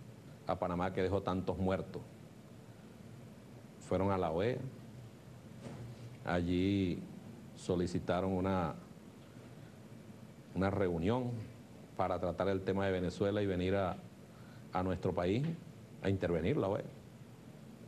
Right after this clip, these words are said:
Se reunieron, resultado,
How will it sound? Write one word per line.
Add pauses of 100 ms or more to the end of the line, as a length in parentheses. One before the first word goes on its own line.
(1300)
Se
reunieron, (160)
resultado,